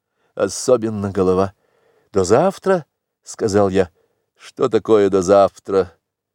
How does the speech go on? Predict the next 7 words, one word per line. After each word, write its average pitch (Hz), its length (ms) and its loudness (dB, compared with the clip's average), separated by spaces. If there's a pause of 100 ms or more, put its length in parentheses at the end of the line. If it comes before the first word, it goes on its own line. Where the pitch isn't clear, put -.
(120)
И - 120 -10
что 165 300 -2
будет 147 400 0
завтра?" — 98 720 0 (120)
криво 98 340 -6
усмехнулся 101 760 -6
он. 98 120 -2